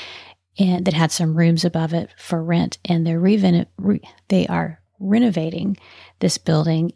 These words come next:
and turning it into a hotel. They're not officially open for business yet, but Nicola heard about it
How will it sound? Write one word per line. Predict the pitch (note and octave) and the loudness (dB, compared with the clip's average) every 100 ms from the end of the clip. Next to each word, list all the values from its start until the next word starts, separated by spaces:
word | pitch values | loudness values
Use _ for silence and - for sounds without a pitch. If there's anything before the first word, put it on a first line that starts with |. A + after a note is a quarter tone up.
| - | -2
and | D#3+ | -2
turning | E3 G3 F#3+ | 0 2 4
it | F3+ | 4
into | E3 D#3+ D3+ - D3+ D#3 | 2 0 -2 -4 -4 -4
a | D#3+ | -6
hotel. | - D#3+ - - G3+ - - - | -6 -6 -6 -10 -12 -18 -20 -4
They're | G3+ F#3 | 2 4
not | G3+ - | 4 2
officially | F#3 - A#3 - - G3+ F#3 | -2 0 0 0 0 0 2
open | G3+ F3+ F3+ E3 E3 | 2 2 4 2 2
for | - D#3+ | -2 -2
business | F3 D#3+ D#3+ D3+ | 0 -2 -2 -2
yet, | G#3 G3+ G3 - - - _ - | 2 2 0 -8 -20 -20 _ -2
but | D#3+ | 0
Nicola | - F3 - E3 | 4 2 2 0
heard | D#3+ | 2
about | D#3+ D3+ D#3 | 0 -2 -6
it | - | -8